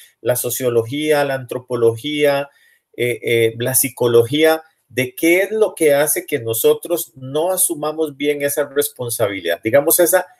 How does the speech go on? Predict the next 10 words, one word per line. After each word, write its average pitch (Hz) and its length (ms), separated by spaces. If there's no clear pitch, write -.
libertad 135 760
autoadministrada 139 1500
que 131 140
fue 151 480
muy 156 640
mal 147 300
administrada, 143 720
muy 151 240
mal 147 240
entendida, 151 760